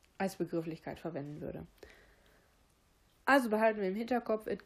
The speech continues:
es geht um das Denken, das Fühlen, das Empfinden und Intuieren. Und die heutige Folge soll sich jetzt um das Denken drehen.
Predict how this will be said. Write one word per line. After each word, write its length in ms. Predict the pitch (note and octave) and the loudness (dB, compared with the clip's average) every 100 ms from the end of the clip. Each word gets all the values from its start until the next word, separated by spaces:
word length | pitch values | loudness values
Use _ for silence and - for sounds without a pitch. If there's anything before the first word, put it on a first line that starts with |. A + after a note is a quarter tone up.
| - | -6
es 220 | G3 F#3 | -4 -2
geht 260 | G3+ F#3 - | -2 -2 -4
um 320 | E3 D#3+ C#3+ - | -6 -6 -10 -14
das 240 | - - | -16 -8
Denken, 520 | G#3 A#3+ C4+ B3 A#3+ | -4 -2 -4 -6 -4
das 180 | G3+ F#3 | -4 -6
Fühlen, 560 | - G#3 G#3 G3+ G3+ G3+ | -6 -2 0 0 0 -4
das 160 | F#3+ | -8
Empfinden 480 | - D#3 G3 G3 - | -10 -6 -6 -6 -8
und 140 | D#3 C#3+ | -8 -6
Intuieren. 580 | F3 A3+ F#3+ D#3+ D3+ - _ _ _ _ _ _ _ - | -8 -6 -6 -6 -8 -14 _ _ _ _ _ _ _ -12
Und 140 | G#3+ G3 | -4 2
die 80 | G#3+ | 4
heutige 420 | B3+ D#4 C4+ C4 | 4 4 2 0
Folge 380 | - A#3+ A#3+ A3 | 4 4 4 4
soll 220 | G#3 G3+ | 4 2
sich 220 | G#3 G3+ | 0 0
jetzt 340 | F3+ F3+ - | -2 -2 -6
um 260 | - F3+ F3 | -4 -2 -2
das 420 | E3+ E3+ F#3 - | -2 -2 -4 -4
Denken 340 | A#3 B3+ C4 F3+ | -2 0 -2 -4
drehen. 460 | D#3+ C#3+ C#3+ C3+ | -4 -4 -6 -8